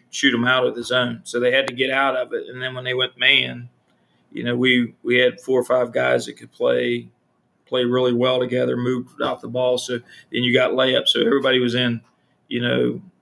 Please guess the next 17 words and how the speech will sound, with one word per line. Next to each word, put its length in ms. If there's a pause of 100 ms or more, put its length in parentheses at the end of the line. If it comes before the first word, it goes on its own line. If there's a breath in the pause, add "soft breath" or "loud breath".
(120)
harm's 420
<laughs> 140
way, 460 (280 soft breath)
basically. 420
But, 400 (400 soft breath)
you 140
know, 240
with 220
him 240
being 180
able 220
to 40
shoot 280
at 40
least 300
forty 260
percent 580